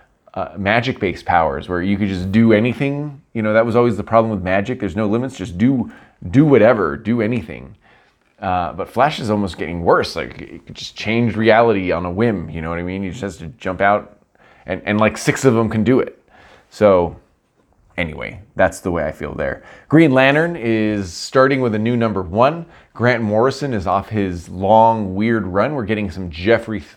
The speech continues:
uh, Thorne. Dexter Soy being on, Soy being on the art is probably gonna make me buy this. I'll probably start following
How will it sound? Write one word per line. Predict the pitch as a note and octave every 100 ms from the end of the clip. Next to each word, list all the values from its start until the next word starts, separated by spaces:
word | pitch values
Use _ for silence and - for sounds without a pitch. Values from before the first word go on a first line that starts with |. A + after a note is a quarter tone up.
| -
uh, | G2+ E2+
Thorne. | - - A#2+ C#3+ E3 E3+ - - -
Dexter | D#3 D#3 B2+
Soy | - C#3+ C3+
being | A#2+ A2
on, | G2+ F#2+ F2+ G2
Soy | - B2+ B2 B2 B2 B2 _ _ -
being | C3+ C3 A#2
on | A#2 A2
the | G2+
art | - A2 C3
is | G2+
probably | - A2+ A2+
gonna | G#2 G2+
make | F#2+ G2+
me | G2+
buy | F2+ F2 F#2+
this. | A2 A#2
I'll | D2+
probably | - A2 G#2+ F#2+ - _
start | - - A#2 -
following | - G#2 G2+ A2 A2 G#2+ A2